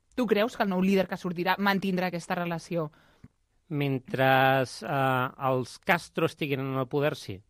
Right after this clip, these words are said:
Speaker 2: Però diguem-ne que, eh, també ells mateixos s'han posat una certa data de caducitat. Vol dir que segurament estem assistint a un moment de transició més o menys llarg, marcat per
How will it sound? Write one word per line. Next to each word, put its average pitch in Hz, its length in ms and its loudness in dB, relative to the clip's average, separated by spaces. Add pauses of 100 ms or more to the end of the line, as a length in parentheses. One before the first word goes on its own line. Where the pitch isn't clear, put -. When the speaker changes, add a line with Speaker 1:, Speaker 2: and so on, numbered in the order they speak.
(480)
Speaker 2:
Però 123 140 -2
diguem-ne 131 320 0
que, 131 260 0
eh, 123 640 -2 (280)
també 135 260 0
ells 123 140 -2
mateixos 127 400 -6
s'han 113 160 -6
posat 117 260 -6
una 110 140 -6
certa 117 340 -8
data 113 300 -4
de 117 80 -6
caducitat. 113 600 -8 (440)
Vol 143 100 -2
dir 156 320 -2
que 143 100 -6
segurament 160 680 -4 (100)
estem 156 560 -6
assistint 156 720 -8
a 135 140 -6
un 156 280 0
moment 143 380 -2
de 135 100 -2
transició 139 800 -6 (920)
més 160 260 -4
o 180 60 -6
menys 156 280 -2
llarg, 165 220 0 (340)
marcat 139 540 -2 (100)
per 110 280 -2